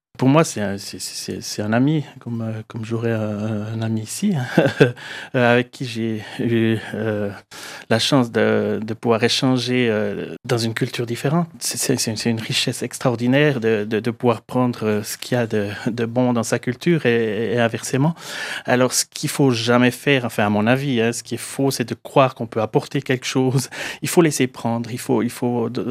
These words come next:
montrer ce qu'on a et laisser prendre, euh, ce dont, ce dont ils ont besoin. Moi, moi, j'ai vraiment appris, euh, ce que c'était que, que d'être,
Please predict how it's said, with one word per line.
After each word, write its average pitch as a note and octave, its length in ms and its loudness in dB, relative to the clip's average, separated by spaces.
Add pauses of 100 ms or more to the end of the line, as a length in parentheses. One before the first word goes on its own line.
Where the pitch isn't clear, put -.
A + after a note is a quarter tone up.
(220)
montrer C3 520 0
ce - 100 -4
qu'on C#3 240 2
a C#3+ 160 6
et B2+ 60 4
laisser C3 280 -2
prendre, C#3 440 -2
euh, B2 120 2
ce - 320 -4
dont, B2+ 220 0 (240)
ce - 200 -4
dont B2+ 140 2
ils A2+ 220 -2
ont A2 40 2
besoin. A#2 320 0
Moi, B2+ 260 4 (340)
moi, D#3 160 8
j'ai C#3 140 -2
vraiment D#3+ 300 2
appris, D3 540 0
euh, A2+ 280 -2 (340)
ce - 180 -2
que C3 200 2
c'était - 400 0
que, A#2 340 0 (240)
que - 100 2
d'être, C3+ 640 2